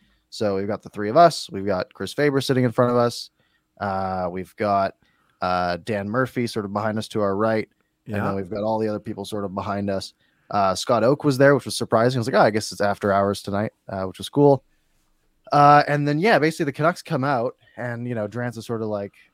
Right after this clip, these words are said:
Speaker 1: talking with us, like, "Hey, yeah, see, you can see that they're," 'cause they're coming out slow, right? There's already, like, four people on the ice when we get there.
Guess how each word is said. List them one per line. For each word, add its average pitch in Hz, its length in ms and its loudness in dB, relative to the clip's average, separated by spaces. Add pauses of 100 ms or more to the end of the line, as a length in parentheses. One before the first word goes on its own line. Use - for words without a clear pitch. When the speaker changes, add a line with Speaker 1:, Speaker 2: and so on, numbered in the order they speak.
(180)
Speaker 1:
talking 104 340 -8
with 101 180 -8
us, 98 260 -6
like, 110 160 -6
"Hey, 147 240 2
yeah, 107 160 0
see, 120 160 -10
you 117 120 -8
can 104 120 -12
see 113 160 -8
that 107 120 -6
they're," 101 280 -4 (340)
'cause 151 100 0
they're 165 80 6
coming 208 240 2
out 143 120 0
slow, 135 260 -2
right? 147 140 0
There's 170 140 -2
already, 196 220 2
like, 135 140 -2
four 135 260 -4
people 127 160 -4
on 127 120 0
the 110 80 -2
ice 107 200 -4
when 113 80 -4
we 101 80 -2
get 104 180 -4
there. 147 220 -2